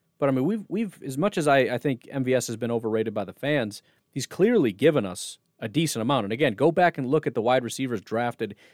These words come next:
in that range. Those guys are, you don't know their names. Everybody knows Marquez Valdez-Scantling. Every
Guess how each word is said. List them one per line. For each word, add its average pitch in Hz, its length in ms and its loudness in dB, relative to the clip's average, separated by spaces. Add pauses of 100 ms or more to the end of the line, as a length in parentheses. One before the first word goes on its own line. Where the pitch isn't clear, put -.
(140)
in 143 180 2
that 127 200 4
range. 123 320 0
Those 180 180 0
guys 170 240 2
are, 113 100 2
you 143 160 -4
don't 190 200 2
know 110 120 2
their 98 140 -2
names. 139 460 -2
Everybody 190 580 4
knows 123 260 4
Marquez 117 500 0
Valdez-Scantling. 107 960 -4
Every 170 480 0